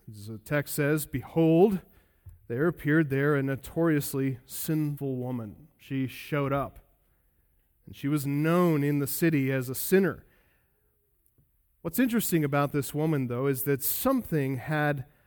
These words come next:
affected her. Something had changed her. She was not the same woman that they had known.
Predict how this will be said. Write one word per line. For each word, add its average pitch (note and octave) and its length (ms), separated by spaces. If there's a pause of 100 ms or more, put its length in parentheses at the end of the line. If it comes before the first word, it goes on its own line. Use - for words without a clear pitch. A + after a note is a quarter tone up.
(160)
affected D3 640
her. A#2 280 (1080)
Something G#3+ 520
had D#3 420 (440)
changed G#3+ 600
her. C#3 160
She - 180
was G3+ 240
not E3+ 440 (100)
the D#3 140
same E3 500
woman C#3+ 500
that C3 300 (500)
they C#3 140
had C3 160
known. B2+ 600